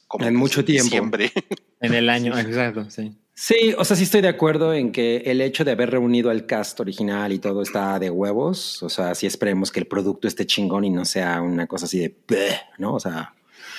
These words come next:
Speaker 2: es como mi único
Speaker 1: Bueno,
Speaker 2: tema.
Speaker 1: sí. Sí, sí, es que sí tienes un punto porque, pues, pinche Netflix, ¿no?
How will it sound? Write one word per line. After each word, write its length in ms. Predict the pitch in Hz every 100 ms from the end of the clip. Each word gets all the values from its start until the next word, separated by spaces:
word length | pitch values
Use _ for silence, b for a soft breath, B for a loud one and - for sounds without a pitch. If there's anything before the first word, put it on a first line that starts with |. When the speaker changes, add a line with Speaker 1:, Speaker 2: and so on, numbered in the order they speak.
| B B B B _
Speaker 2:
es 180 | 156 147
como 200 | 196 151
mi 160 | 143
único 260 | 143 151 127
Speaker 1:
Bueno, 80 | 117
Speaker 2:
tema. 240 | 117 95
Speaker 1:
sí. 340 | - - 107 101
Sí, 460 | - 151 156 156 156
sí, 320 | - 151 151
es 220 | 143 160 -
que 160 | 165
sí 240 | - 139 131
tienes 260 | 139 131
un 140 | 127 123
punto 300 | 123 117 123
porque, 400 | 90 - 87 - B B B -
pues, 120 | -
pinche 300 | 131 - 120
Netflix, 480 | 113 - - - 107
¿no? 160 | 139